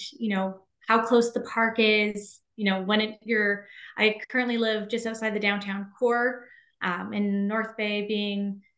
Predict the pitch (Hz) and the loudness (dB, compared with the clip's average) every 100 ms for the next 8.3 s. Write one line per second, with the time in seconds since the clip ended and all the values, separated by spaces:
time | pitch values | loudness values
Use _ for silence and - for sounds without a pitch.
0 | _ - 208 196 202 208 202 202 202 208 | _ -6 -2 0 0 0 0 -2 0 -2
1 | 202 - 220 220 214 214 208 - _ 208 | -4 -6 -2 0 0 -2 -4 -12 _ -4
2 | 202 202 214 214 208 202 202 190 185 185 | 2 4 4 2 0 -2 -2 0 0 -2
3 | - - 240 269 294 311 320 - 226 214 | -2 2 2 2 4 2 2 -6 -6 -2
4 | 202 202 208 220 208 202 202 196 - 208 | 0 0 -2 -2 -2 -2 -6 -8 -4 -2
5 | 202 196 196 _ - 196 190 196 208 202 | -2 -4 -8 _ -8 -4 0 0 0 -2
6 | 214 208 226 214 247 262 285 277 262 254 | -4 -2 -4 4 6 8 8 6 4 2
7 | 302 311 403 415 - 214 196 196 - - | -2 -2 -2 -2 0 0 0 -4 -8 -10
8 | - - | -16 -18